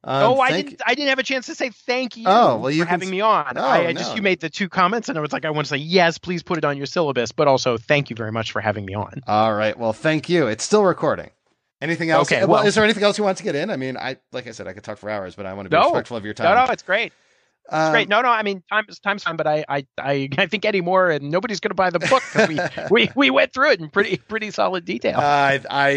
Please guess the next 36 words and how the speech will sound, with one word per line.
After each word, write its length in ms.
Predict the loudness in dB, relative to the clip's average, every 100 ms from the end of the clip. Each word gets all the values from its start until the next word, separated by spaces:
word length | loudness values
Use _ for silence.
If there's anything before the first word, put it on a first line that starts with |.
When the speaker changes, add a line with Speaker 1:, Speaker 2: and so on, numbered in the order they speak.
| 0
Speaker 1:
everyone 320 | -2 -2 -2
buy 160 | -2 -4
the 80 | -4
book, 320 | -10 -16 -20 _ -8
uh, 20 |
and 260 | -6 -6 -6
I'll, 100 | -2
I'll 160 | -2
keep 180 | 0 -2
Speaker 2:
<laughs> 80 | -2
Speaker 1:
promoting 300 | -2 -4 -8
it 80 | -10
'cause 140 | -6
it's, 260 | -6 -6 -4
it's 200 | -4 -4
great. 360 | -6 -8 -10 -14 -10
It's, 220 | -8 -6
it's 240 | -6 -6 -6
really, 220 | -4 0
Speaker 2:
I 80 | 0
Speaker 1:
it's, 60 |
Speaker 2:
really 120 | 2 2
Speaker 1:
it's 100 | 2
actually 200 | 2 -2
Speaker 2:
appreciate 100 | 2
Speaker 1:
the, 60 |
the 60 | 4
Speaker 2:
that. 60 |
Speaker 1:
last 280 | 4 2 0
piece 200 | -4 -2
of, 100 | -4
it's, 180 | -6 -8
it's 140 | -12 -4
probably 220 | -2 -2
the 60 |
first 320 | -2 -4 -6